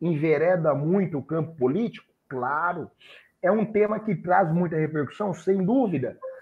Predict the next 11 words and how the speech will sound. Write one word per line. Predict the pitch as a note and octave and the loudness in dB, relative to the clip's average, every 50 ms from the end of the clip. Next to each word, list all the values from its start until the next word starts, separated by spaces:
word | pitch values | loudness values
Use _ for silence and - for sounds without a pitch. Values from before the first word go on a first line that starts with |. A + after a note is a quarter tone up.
| - - - - - - - - | -16 -16 -16 -18 -20 -20 2 8
Tema | - G3+ G#3+ A#3+ C4 C4+ C#4+ D4+ D4+ - - - - | 12 12 12 12 10 6 0 0 -2 -6 -14 -16 -10
que | - A#3 A#3+ A3+ - - _ _ | -6 -6 -6 -6 -6 -10 _ _
pode | - A#3 B3+ C4+ C4 G3+ A#3 G3 | 0 2 2 2 2 0 -2 -2
desdobrar | F3 G3 F#3+ E3+ E3 F#3+ F#3 D#3 D#3+ E3 E3 F3 E3+ | -4 -4 -2 -2 0 0 0 0 0 2 2 0 0
pra | E3+ E3+ D#3+ D3+ D3 | -2 -2 0 0 0
gente | C3+ C#3+ D#3+ F3 E3+ - - | 0 -2 -4 -4 -4 -2 0
aí | F#3 F#3 G#3 A3+ | 0 2 2 2
muita | G3+ F#3+ F#3 G#3 C4+ D#4+ D4 - C#4 - | 0 0 0 0 0 0 -2 -2 -2 -2
coisa, | - - E3+ F3 F3 D3+ B2+ G#2 A#2 A2 - _ _ _ _ _ - | 0 4 4 6 6 4 2 0 -6 -10 -12 _ _ _ _ _ -8
desde | B2 A#2 D3+ G3 B3+ D4 C4 G3 D#3 F3+ F#3 F3+ | -4 -2 0 2 2 2 2 2 4 4 4 4
questões | F#3 F#3 G3 G#3+ A3 A3 - - A3+ G#3+ A#3+ D#4 F4+ E4 - - - - | 4 4 4 2 2 2 -2 -4 -2 -2 -2 -2 -2 -6 -8 -10 -18 -20